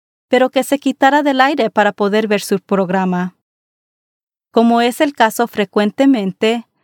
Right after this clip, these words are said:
la inconsciencia no terminó ahí. El premiado meteorólogo del premio Emmy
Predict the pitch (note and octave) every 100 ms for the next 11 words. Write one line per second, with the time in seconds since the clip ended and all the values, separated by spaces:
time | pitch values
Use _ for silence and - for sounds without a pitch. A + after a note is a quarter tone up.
0 | _ _ G#3+ G#3+ - A3 G3+ - C4 C4
1 | - C4+ B3 G#3+ A3 A#3 A3 G3 G3 G3
2 | F#3 F3+ E3 - _ _ _ _ _ _
3 | G#3+ - G#3+ G#3 G#3 G#3 G#3 A#3+ C4 C#4+
4 | D4+ C4 A3+ A3+ A3+ G#3+ - G3+ G3+ G3
5 | A#2 C4+ A#3+ G3+ B3+